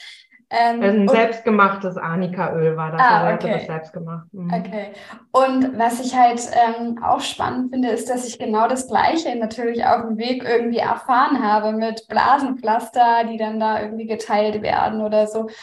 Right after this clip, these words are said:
Speaker 1: Und für mich war das damals diese Erkenntnis, dass, dass die Welt einfach eine große Familie ist und dass man geben kann und vor allem, dass man dann in dem Moment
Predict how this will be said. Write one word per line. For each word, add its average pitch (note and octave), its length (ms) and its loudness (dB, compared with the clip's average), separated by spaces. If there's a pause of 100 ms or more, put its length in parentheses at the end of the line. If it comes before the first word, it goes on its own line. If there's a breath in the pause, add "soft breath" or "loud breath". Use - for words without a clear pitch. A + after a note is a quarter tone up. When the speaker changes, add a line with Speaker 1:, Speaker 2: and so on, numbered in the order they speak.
(200 loud breath)
Speaker 1:
Und A#3 160 -6
für A3+ 80 -6
mich C4 240 0
war A#3 120 6
das A#3+ 220 -2
damals A#3 580 2 (100)
diese A3+ 300 -2
Erkenntnis, A3+ 1160 0 (420 soft breath)
dass, A3+ 340 2 (500)
dass A3+ 260 -4
die A3+ 180 -2
Welt A#3 240 4
einfach A3+ 200 2
eine A3 120 0
große A3 300 0
Familie A3+ 640 2
ist G#3 200 -6
und G#3 520 -4
dass A3+ 100 -4
man A3 240 0
geben D4 320 -2
kann C#4+ 340 0
und A#3 280 -2 (240 loud breath)
vor - 140 4
allem, A#3 200 2
dass A#3 200 0
man G#3+ 160 0
dann A3+ 180 2
in A3 160 0
dem A#3 180 0
Moment A#3 500 2